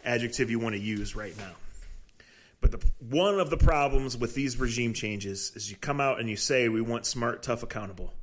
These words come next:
Well, until you get the guys together and go through a year, a normal year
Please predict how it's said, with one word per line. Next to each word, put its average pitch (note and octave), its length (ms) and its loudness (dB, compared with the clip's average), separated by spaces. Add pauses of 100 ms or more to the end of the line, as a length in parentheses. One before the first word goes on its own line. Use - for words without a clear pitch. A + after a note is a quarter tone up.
(600)
Well, A#2 180 2
until G3+ 340 2
you G#3+ 160 0
get F#3 240 2
the F3 60 -2
guys D#3 280 0
together C#3 400 4
and A#2+ 160 0
go A2 140 2
through C#3 320 6
a D3+ 40 4
year, D3 440 -2 (840)
a A2+ 80 -4
normal D3 360 0
year D#3 380 0